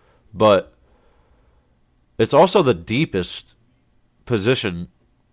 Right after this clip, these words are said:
for the most part, that we see in draft classes. So, as far as the draft is con-, is concerned, I'd probably go defensive back, first round, the best defensive back on the board.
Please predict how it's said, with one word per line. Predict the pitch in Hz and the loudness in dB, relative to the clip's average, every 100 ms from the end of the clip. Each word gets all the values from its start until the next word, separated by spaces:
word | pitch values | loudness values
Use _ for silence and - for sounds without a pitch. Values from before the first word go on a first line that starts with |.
| _ | _
for | - 135 | -4 0
the | 120 | 2
most | 139 139 - | 6 4 4
part, | 113 92 85 _ _ _ _ _ 104 | 2 2 2 _ _ _ _ _ 0
that | 107 | 2
we | 107 | 2
see | 104 123 110 107 | -4 -2 0 0
in | 117 92 | -2 0
draft | 101 113 - | 4 4 2
classes. | 90 90 - - - _ | -2 -4 -8 -16 -18 _
So, | - 139 139 127 - - _ _ _ _ _ _ _ _ _ _ _ _ | 0 4 4 4 -2 -16 _ _ _ _ _ _ _ _ _ _ _ _
as | 123 | 2
far | - 190 180 | 6 6 6
as | 131 | 4
the | 117 | 2
draft | 139 151 143 | 4 4 2
is | 120 | -6
con-, | 123 - - - - 117 | -10 -10 -14 -16 -6 -2
is | 120 | -2
concerned, | - 101 123 117 107 - | -4 -4 0 0 0 4
I'd | 160 - | 4 6
probably | 175 143 131 | 4 6 4
go | 117 123 110 95 - | 6 6 4 0 -6
defensive | - 107 135 135 123 | -6 -2 0 0 -2
back, | 113 113 107 - - _ | 4 6 6 2 -12 _
first | _ - 131 - | _ -2 -2 0
round, | 104 98 92 87 _ _ _ _ _ _ _ | -2 0 -2 -6 _ _ _ _ _ _ _
the | - | -2
best | 101 131 131 | 2 2 0
defensive | - 127 123 | -2 -2 0
back | 110 113 | 0 2
on | 113 | 0
the | 110 | -4
board. | 95 95 92 90 | -2 0 -2 -4